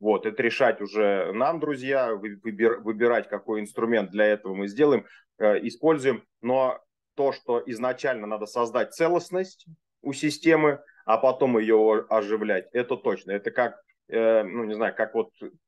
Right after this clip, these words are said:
пытаться установить Windows, я не знаю, на, на монитор просто отде-, отдельно, даже воткнут-, воткнутый в розетку. Это невозможно. Вот. А, дальше, значит, а,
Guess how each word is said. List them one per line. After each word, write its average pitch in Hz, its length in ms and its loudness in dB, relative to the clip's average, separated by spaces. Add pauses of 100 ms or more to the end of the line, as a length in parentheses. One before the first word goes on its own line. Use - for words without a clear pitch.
(200)
пытаться 127 480 2
установить 117 600 0
Windows, 120 440 0 (160)
я 104 220 0
не 104 140 -4
знаю, 95 400 -4
на, 95 420 -4 (380)
на 104 160 0
монитор 117 580 2
просто 85 440 -10
отде-, 82 440 -2
отдельно, 95 540 0
даже 90 240 -2
воткнут-, 101 500 -2
воткнутый 95 680 -2
в 90 40 -2
розетку. 90 460 -4
Это 90 160 -6
невозможно. 90 720 0 (560)
Вот. 131 340 2 (380)
А, 117 580 4
дальше, 120 560 2
значит, 104 540 -6
а, 107 760 6